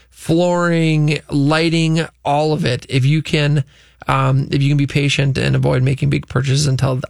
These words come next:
item goes on sale. Number nine, uh, shop around when hiring help for home renovations. Um, I think it's good to, to,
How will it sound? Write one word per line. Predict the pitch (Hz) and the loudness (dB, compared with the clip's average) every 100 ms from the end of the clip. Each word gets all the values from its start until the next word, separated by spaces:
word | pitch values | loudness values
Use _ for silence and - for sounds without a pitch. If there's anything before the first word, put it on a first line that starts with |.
| - | -2
item | 135 135 | -2 0
goes | 127 135 | 0 0
on | 123 | 0
sale. | - 135 | -2 0
Number | 151 240 | 2 2
nine, | 277 254 233 247 - - - - - | 2 2 0 -4 -10 -20 -20 -16 -2
uh, | 170 170 165 | 0 2 0
shop | - - 208 214 262 | 0 0 2 0 -2
around | 302 302 220 190 196 220 247 - _ _ _ _ _ _ _ | -2 0 0 0 -2 -2 -4 -8 _ _ _ _ _ _ _
when | - 160 160 | -2 0 2
hiring | 143 147 156 165 170 185 214 - _ _ _ _ | 2 0 0 0 0 0 -4 -8 _ _ _ _
help | - 160 165 - - _ | -4 0 0 -4 -12 _
for | - 160 | -6 -2
home | 156 165 | 0 0
renovations. | 160 170 220 - 165 - _ _ _ - | 0 0 -2 -4 -8 -12 _ _ _ -8
Um, | - 151 151 | -2 0 2
I | 147 | 0
think | 151 160 | 0 0
it's | 151 | 0
good | 160 156 | -2 0
to, | 156 156 | 0 -2
to, | - 156 151 107 | -2 -2 -2 -4